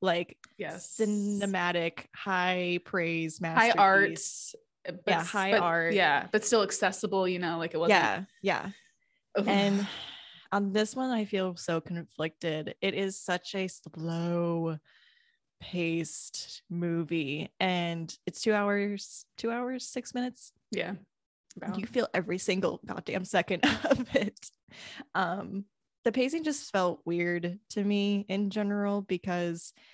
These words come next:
Speaker 1: it was so slow, but then things would happen so fast. Like, all of a sudden, Rose and George got married. They're like, "We're married." I'm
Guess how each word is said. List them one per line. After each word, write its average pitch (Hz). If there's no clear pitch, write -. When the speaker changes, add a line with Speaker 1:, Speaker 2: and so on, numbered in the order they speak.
Speaker 1:
it 196
was 185
so 185
slow, 180
but 165
then 170
things 190
would 185
happen 165
so 254
fast. -
Like, 170
all 196
of 190
a 196
sudden, 190
Rose 180
and 185
George 185
got 190
married. 247
They're 180
like, 175
"We're 330
married." 339
I'm 285